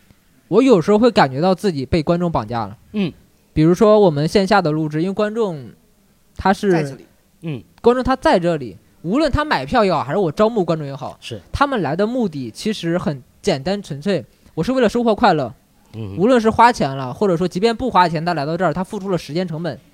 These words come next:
Speaker 2: 对。
Speaker 1: 他付出了精力成本，来到这儿，我的目的很单纯，我就是为了收获快乐。你在台上通过你们的聊天对谈逗我笑，
Speaker 2: 嗯。
Speaker 1: 那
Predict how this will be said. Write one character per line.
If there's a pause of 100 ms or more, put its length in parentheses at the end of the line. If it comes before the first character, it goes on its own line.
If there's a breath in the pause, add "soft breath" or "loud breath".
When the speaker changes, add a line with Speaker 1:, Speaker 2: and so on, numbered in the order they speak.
(140)
Speaker 2:
对。 (100)
Speaker 1:
他
付
出
了
精
力
成
本，
来
到
这
儿，
我
的
目
的
很
单
纯，
我
就
是
为
了
收
获
快
乐。
你
在
台
上 (260 soft breath)
通
过
你
们
的
聊
天
对
谈 (240 soft breath)
逗
我
笑， (140)
Speaker 2:
嗯。
Speaker 1:
那